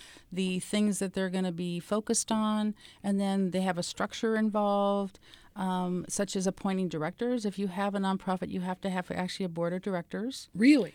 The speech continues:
Speaker 1: Yes.
Speaker 2: Can your board of directors be, oh, I don't know, me and Augie?
Speaker 1: K-, but it, you usually have to have more people than just the
Speaker 2: Oh,
Speaker 1: two.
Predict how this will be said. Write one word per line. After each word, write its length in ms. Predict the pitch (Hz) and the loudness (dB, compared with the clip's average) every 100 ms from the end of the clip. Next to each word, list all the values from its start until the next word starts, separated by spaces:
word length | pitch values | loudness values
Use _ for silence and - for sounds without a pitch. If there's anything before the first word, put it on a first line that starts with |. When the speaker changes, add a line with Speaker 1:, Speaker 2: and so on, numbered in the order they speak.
| - | -4
Speaker 1:
Yes. 480 | 185 156 - - - | 0 0 0 -2 2
Speaker 2:
Can 160 | - 214 | 6 8
your 120 | 208 | 8
board 220 | 208 220 | 8 6
of 80 | 208 | 6
directors 440 | 208 202 202 208 - | 4 4 6 2 4
be, 340 | 202 196 196 - | 4 4 0 -2
oh, 160 | 208 190 | 2 4
I 80 | 196 | 4
don't 120 | 180 | 4
know, 200 | 180 180 _ - - | 2 0 _ -20 -6
me 280 | 214 202 196 | 4 6 8
and 120 | 190 | 6
Augie? 320 | 185 185 233 - - - _ - | 4 2 0 -4 -16 -20 _ -20
Speaker 1:
K-, 120 | - 190 | -10 -2
but 120 | 208 190 | 0 2
it, 60 | |
you 100 | 175 | 2
usually 460 | 214 202 240 233 214 | 0 0 0 2 2
have 140 | 202 | 0
to 80 | 196 | -2
have 180 | 185 170 | -2 2
more 560 | 180 180 160 - - - _ _ - | 2 2 0 -4 -12 -16 _ _ -8
people 280 | 190 185 180 | -6 -2 0
than 160 | 180 | 0
just 200 | 170 - | 0 0
the 60 | 180 | 2
Speaker 2:
Oh, 140 | 254 | 4
Speaker 1:
two. 40 | 285 | 6